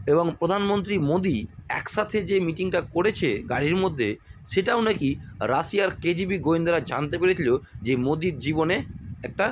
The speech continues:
বিপজ্জনক পরিস্থিতির সৃষ্টি হয়েছে, এবং সেই কারণে মোদিকে বাঁচাতেই রাশিয়ার রাষ্ট্রপতি দশ মিনিট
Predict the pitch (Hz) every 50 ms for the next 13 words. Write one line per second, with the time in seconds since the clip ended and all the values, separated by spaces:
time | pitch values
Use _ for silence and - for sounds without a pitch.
0 | - - - - - 123 147 165 185 175 143 180 180 175 165 - - - 156 156
1 | - - 165 175 175 - - 156 - - - 151 131 131 131 113 117 - 107 90
2 | - - - - - - - - - 139 160 165 156 135 147 - 202 233 262 190
3 | - 175 170 180 208 220 202 160 151 170 180 208 190 202 160 143 151 160 175 196
4 | 180 190 143 123 - - - - - - 104 135 156 - - 185 190 180 147 143
5 | 156 151 - - 208 196 190 196 - - 117 110 107 - - - - - - 139
6 | 180 175 - - 190 202 208 208